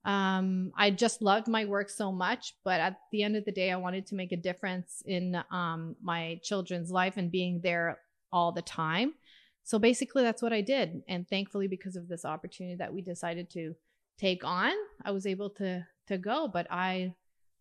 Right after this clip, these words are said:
love all the things. Like, I'm all about, you know, being present, the trips, making that money,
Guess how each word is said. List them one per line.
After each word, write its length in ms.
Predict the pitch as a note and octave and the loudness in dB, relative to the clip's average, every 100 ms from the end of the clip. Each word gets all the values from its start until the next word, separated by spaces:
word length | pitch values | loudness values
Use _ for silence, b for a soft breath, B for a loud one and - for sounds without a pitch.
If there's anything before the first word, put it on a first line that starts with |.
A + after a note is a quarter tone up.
| _ G3+ | _ -4
love 180 | G3 | -2
all 180 | F3+ G#3+ | -2 -2
the 120 | A3+ G3 | -4 -6
things. 400 | D#3+ C#3+ D#3 - | -8 -8 -12 -8
Like, 220 | F#3+ F3+ - | -4 -2 0
I'm 200 | F#3+ G3 | 0 0
all 240 | G3+ A3 | 0 2
about, 580 | G#3+ G#3 G3 F#3+ F#3 - | 2 4 4 4 0 -4
you 80 | G3 | -4
know, 300 | F3 E3+ - - - | -2 -4 -8 -6 0
being 200 | G3 F#3 | 0 2
present, 520 | - B3 A#3 A#3+ A#3 - _ _ _ _ _ - | 4 6 8 8 6 0 _ _ _ _ _ -10
the 60 | |
trips, 680 | E3+ - B3+ A#3 - - - _ _ _ _ _ - - | -8 0 2 2 0 -10 -12 _ _ _ _ _ -10 -4
making 320 | G#3+ G#3+ G#3 G3+ | 2 4 4 6
that 220 | E3+ - | 6 4
money, 600 | G#3+ C4 D4+ D#4 E4 F#4 | 6 8 8 8 6 4